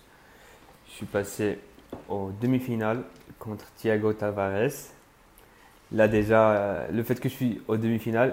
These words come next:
il y avait un moment, j'ai commencé, genre, à prendre plus confiance.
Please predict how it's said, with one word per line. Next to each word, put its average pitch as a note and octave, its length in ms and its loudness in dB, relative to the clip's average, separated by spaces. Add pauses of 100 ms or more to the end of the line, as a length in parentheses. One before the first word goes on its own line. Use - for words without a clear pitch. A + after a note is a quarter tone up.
(160)
il - 80 -4
y - 20 0
avait A2 140 2
un A2 60 4
moment, A2+ 440 2 (920)
j'ai A2+ 220 2
commencé, B2+ 480 2
genre, A2+ 180 6
à G#2+ 80 4
prendre A#2 380 -2
plus C#3 220 -8
confiance. D3 640 0